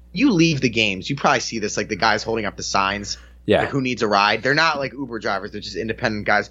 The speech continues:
Speaker 1: What do you think they charge to go to, to
Speaker 2: Uh,
Speaker 1: Penn Station?
Speaker 2: to go to Penn
Speaker 1: Hundred
Speaker 2: Station?
Speaker 1: bucks?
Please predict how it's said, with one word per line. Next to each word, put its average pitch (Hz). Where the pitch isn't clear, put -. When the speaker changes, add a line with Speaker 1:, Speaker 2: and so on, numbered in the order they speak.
Speaker 1:
What 165
do 196
you 190
think 165
they 123
charge 90
to 87
go 82
to, 73
to -
Speaker 2:
Uh, 120
Speaker 1:
Penn 82
Station? 76
Speaker 2:
to 131
go 135
to 123
Penn 120
Speaker 1:
Hundred -
Speaker 2:
Station? 117
Speaker 1:
bucks? 180